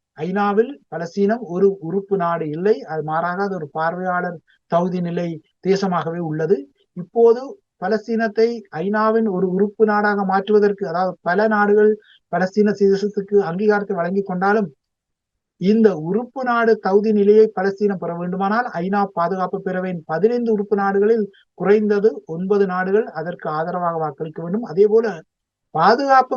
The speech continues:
பேரவையின் ஐந்து நிரந்தர உறுப்பு நாடுகளாக உள்ள அமெரிக்கா, பிரான்ஸ், சீனா, பிரித்தானியா மற்றும் ரஷ்யா ஆகிய நாடுகளும் வீட்டோ செய்யாமல் அதனை அங்கீகரித்துக் கொள்ள வேண்டும். ஆனால் இப்போது இந்த இடத்தில் உங்களுக்கு புரியும்,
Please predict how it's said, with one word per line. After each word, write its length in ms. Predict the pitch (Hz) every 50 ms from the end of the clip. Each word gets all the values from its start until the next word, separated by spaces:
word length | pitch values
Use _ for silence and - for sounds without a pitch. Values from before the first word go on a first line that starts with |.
| - -
பேரவையின் 400 | 240 233 233 240 240 247 247 214 - 175 196
ஐந்து 320 | 233 254 269 262 254 262 254 254
நிரந்தர 500 | 226 214 202 220 233 233 233 233 233 226 220 208 208
உறுப்பு 280 | 220 226 214 - 226 220
நாடுகளாக 500 | 214 208 214 214 208 214 214 208 202 196 208 214
உள்ள 120 | 214 220 214 196 196 - _ _ - _ _
அமெரிக்கா, 360 | 190 190 214 214 208 - 220 220
பிரான்ஸ், 360 | 202 196 202 202 214 214 202 -
சீனா, 240 | 202 196 202 208 214 220 196 180
பிரித்தானியா 440 | 196 196 196 208 202 202 208 214 208 196
மற்றும் 260 | 190 202 196 175 - -
ரஷ்யா 260 | 175 180 - - 214 208 202
ஆகிய 180 | 196 202 196 170 160
நாடுகளும் 420 | 170 180 202 202 220 247 285 330 330 _ _ _ _ _ _ _ _ _ _ _ _ _ _ _ -
வீட்டோ 440 | 151 185 226 247 240 _ - 240 240 240 226 202 -
செய்யாமல் 600 | 202 202 214 220 233 226 226 226 226 240 262 285 294 285 - _ _ _ - 170
அதனை 240 | 180 190 214 208 226 233 240
அங்கீகரித்துக் 440 | 262 277 277 269 240 214 208 208 202
கொள்ள 120 | 190 196 185
வேண்டும். 220 | 175 160 151 -
ஆனால் 280 | - 160 165 175 185 180 175 151
இப்போது 320 | - - 196 196 196 220 277 285 _ _ _ _ _ _ _
இந்த 160 | 156 165 175 170 165
இடத்தில் 300 | 165 180 185 - 208 196
உங்களுக்கு 280 | 190 180 180 180 165 156 196
புரியும், 280 | 196 196 196 196 170